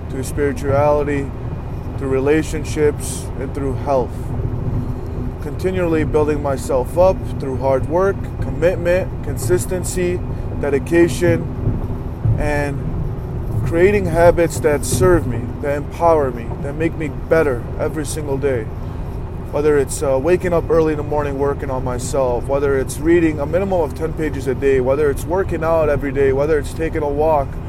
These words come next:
eating an apple, eating healthy, smiling at people, uh, de-, it's describing myself in different words that are positive, empowering, that make me stronger.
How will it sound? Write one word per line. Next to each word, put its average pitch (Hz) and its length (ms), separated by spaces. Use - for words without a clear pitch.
eating 180 220
an 160 100
apple, 151 560
eating 175 280
healthy, 147 560
smiling 165 720
at 135 220
people, 139 500
uh, - 720
de-, 131 400
it's 143 180
describing 180 760
myself 170 580
in 151 140
different 170 340
words 160 420
that 147 140
are 139 140
positive, 151 560
empowering, 151 760
that 127 120
make 175 220
me 151 100
stronger. 143 640